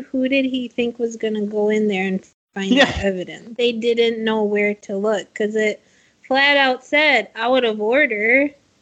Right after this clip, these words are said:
Speaker 2: I mean, cops are smart. Maybe.
Speaker 1: I
Speaker 2: I don't
Speaker 1: mean,
Speaker 2: know.
Speaker 1: so they knew that was his hangout, or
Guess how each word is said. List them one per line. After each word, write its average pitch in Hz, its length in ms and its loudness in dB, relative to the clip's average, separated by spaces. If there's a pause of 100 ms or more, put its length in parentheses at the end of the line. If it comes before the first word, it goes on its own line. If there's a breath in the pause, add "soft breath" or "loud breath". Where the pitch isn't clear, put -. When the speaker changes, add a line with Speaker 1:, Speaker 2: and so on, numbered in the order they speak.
(160)
Speaker 2:
I 156 40 -20
mean, 117 320 -4
cops - 320 -2
are - 60 -18
smart. - 360 -12 (380)
Maybe. 113 280 -8
Speaker 1:
I 294 40 2
Speaker 2:
I 302 40 2
don't - 100 2
Speaker 1:
mean, 285 200 2
Speaker 2:
know. 240 60 -10 (160)
Speaker 1:
so 240 540 -4 (280)
they 226 240 0
knew 220 380 2
that 214 260 0
was 214 200 -6
his 202 200 -6
hangout, 269 680 -4 (260)
or 196 460 0